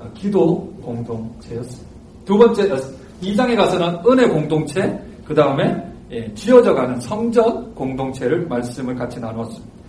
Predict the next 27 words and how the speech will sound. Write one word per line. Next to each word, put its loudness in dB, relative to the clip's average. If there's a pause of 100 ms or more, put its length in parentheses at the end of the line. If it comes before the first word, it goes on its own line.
(220)
삼 0
장은 2
전도 8
공동체, 0 (200)
사 -4
장은 0
연합 4
공동체, -4 (520)
예, -8
또 2
순결 6
공동체, 0
오 4
장에 4
와서는 4 (160)
모형과 0
순종의 -4
공동체, -8 (540)
그리고 0
마지막 0 (220)
오늘, -2
예, -10
성경은, -6 (320)
어, -14
우리에게 -6
전투 0 (280)
공동체에 -8